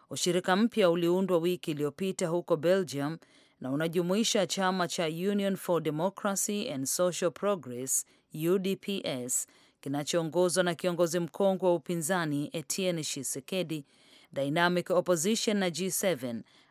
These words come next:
ambacho hivi karibuni kilimchagua gavana wa jimbo la Katanga Moise Katumbi kama mgombea wake wa urais.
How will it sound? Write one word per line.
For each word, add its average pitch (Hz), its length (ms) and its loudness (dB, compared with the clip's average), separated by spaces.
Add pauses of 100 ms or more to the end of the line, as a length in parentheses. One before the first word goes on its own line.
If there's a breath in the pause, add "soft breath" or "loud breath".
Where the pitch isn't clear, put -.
ambacho 143 400 -4
hivi 165 280 -2
karibuni 180 560 0
kilimchagua 180 680 0
gavana 180 440 0
wa 165 100 0
jimbo 170 320 0
la 160 120 0
Katanga 175 540 -2
Moise 165 400 -4
Katumbi 151 600 -4 (360 soft breath)
kama 170 320 -2
mgombea 175 460 2
wake 147 360 -2
wa 135 120 -4
urais. 131 640 -8